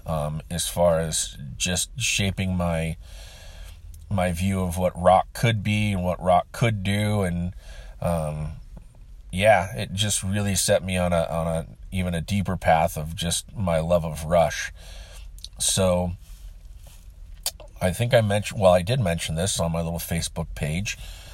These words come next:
Uh, I remember my friend Ken Hubble, who, uh, who owned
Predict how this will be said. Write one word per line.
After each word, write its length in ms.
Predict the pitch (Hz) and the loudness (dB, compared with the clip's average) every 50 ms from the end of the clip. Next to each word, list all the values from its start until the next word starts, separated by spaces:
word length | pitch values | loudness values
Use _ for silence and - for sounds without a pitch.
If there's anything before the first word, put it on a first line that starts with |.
| - - - - | -16 -8 0 4
Uh, 240 | 95 92 87 80 - - | 6 6 6 4 2 0
I 20 | 98 | 0
remember 300 | 110 123 120 120 120 113 | 2 2 2 2 2 2
my 160 | 113 104 95 | 2 2 2
friend 340 | - - 113 110 107 107 - | 2 2 2 4 2 0 2
Ken 220 | - 127 117 117 | 4 4 4 6
Hubble, 440 | 110 113 123 113 101 104 113 117 - - - - - - - - - - - | 8 8 8 8 6 2 0 0 -2 -8 -16 -16 -16 -16 -16 -16 -8 -2 0
who, 240 | 107 101 98 98 95 | 0 2 4 4 6
uh, 240 | 92 85 87 87 - - - - | 6 6 6 4 0 -6 -4 -2
who 200 | 110 110 107 - | -2 -2 0 0
owned 440 | - 104 107 113 113 110 110 110 | 2 2 4 4 2 2 0 -2